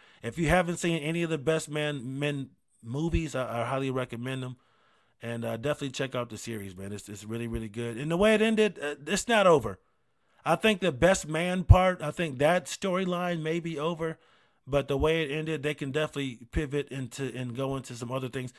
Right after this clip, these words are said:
Still keep the cast, but you don't really have to, uh, to, um, they don't really have to, uh,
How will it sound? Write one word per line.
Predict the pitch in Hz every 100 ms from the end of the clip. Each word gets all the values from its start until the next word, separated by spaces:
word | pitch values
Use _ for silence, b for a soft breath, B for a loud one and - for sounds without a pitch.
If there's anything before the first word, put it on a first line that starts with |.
| B B
Still | - - 269 294
keep | 226 233
the | - 160
cast, | 170 196 139 131 - _ _ -
but | 147 143
you | 165
don't | 170 147
really | 151 151
have | 147 -
to, | 143 135 123
uh, | 123 107 -
to, | 139 127
um, | 117 113 107 - B B B B B
they | -
don't | 156 139
really | 143 135
have | 135 131
to, | - 127 113
uh, | 107 95